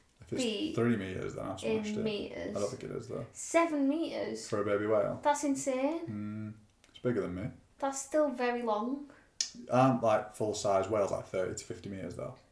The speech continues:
Speaker 1: Oh, that could be well wrong as well, I just
Speaker 2: I
Speaker 1: think,
Speaker 2: don't
Speaker 1: yeah.
Speaker 2: know.
Speaker 1: We wouldn't fit one of them in it, would we?
Speaker 2: We won't fit a baby whale in here. And doors,
Speaker 1: Why are you
Speaker 2: like,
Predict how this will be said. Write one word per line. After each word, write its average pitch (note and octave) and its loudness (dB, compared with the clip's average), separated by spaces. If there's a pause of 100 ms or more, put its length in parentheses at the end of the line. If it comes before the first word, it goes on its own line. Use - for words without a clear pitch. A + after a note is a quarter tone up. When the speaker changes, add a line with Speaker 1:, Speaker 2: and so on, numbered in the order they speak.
(160)
Speaker 1:
Oh, G#2 2
that A2+ 4
could - -4
be G2+ 2
well F2 4
wrong F2+ -4
as F#2 -6
well, G1+ 2
I G1+ -2
just - -12
Speaker 2:
I - -8
Speaker 1:
think, - -4
Speaker 2:
don't F2+ -4
Speaker 1:
yeah. G2+ -4
Speaker 2:
know. A3+ -10 (760)
Speaker 1:
We A#2+ 2
wouldn't A2+ 0
fit F#2 0
one G2+ 0
of F#2+ -2
them E2+ -4
in F2 0
it, F#2+ 0
would - -4
we? - 0
Speaker 2:
We - -6
won't A4 4
fit A3 0
a F3 -6
baby G3 -2
whale G#4 8
in B4 8
here. B4 0
And - -12
doors, A4+ 6
Speaker 1:
Why C3+ 8
are D3+ 8
you E3 8
Speaker 2:
like, E3+ 8